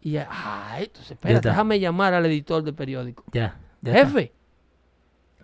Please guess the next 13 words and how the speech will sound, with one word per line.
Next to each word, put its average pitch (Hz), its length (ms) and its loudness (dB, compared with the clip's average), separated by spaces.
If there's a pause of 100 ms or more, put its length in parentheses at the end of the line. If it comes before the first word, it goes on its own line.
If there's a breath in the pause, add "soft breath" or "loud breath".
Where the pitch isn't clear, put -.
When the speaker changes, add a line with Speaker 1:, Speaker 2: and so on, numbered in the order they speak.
(100)
Speaker 1:
te 143 120 -4
tengo 226 320 -2
un 240 120 -2
artículo, 175 640 -2
mira, 240 280 -2 (420)
Speaker 2:
Ajá. 127 440 0
Speaker 1:
de 165 440 2
esto, 185 300 -2
esto, 190 320 -2
esto, 190 320 -4
esto 208 220 -10
y 175 80 -6
aquello." 135 440 -14